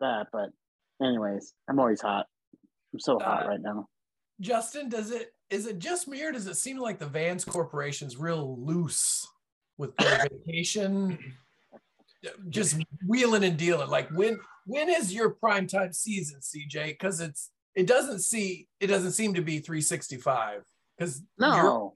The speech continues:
Speaker 2: vacation, Hawk's on vacation. Justin,
Speaker 1: Well,
Speaker 2: what?
Speaker 1: can I just say one thing?
Speaker 2: Sure, sure.
Speaker 1: Like, look, Hawk Attack is over all brands, right?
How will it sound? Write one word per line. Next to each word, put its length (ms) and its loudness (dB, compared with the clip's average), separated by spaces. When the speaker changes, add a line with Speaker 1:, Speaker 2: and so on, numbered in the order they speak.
Speaker 2:
vacation, 720 0
Hawk's 440 0
on 160 -2
vacation. 1000 -6
Justin, 380 -4
Speaker 1:
Well, 300 8
Speaker 2:
what? 80 -2
Speaker 1:
can 120 0
I 160 4
just 240 4
say 160 8
one 260 2
thing? 380 0
Speaker 2:
Sure, 380 -8
sure. 160 -4
Speaker 1:
Like, 200 4
look, 260 2
Hawk 260 -2
Attack 420 2
is 420 0
over 380 2
all 360 2
brands, 720 -12
right? 320 4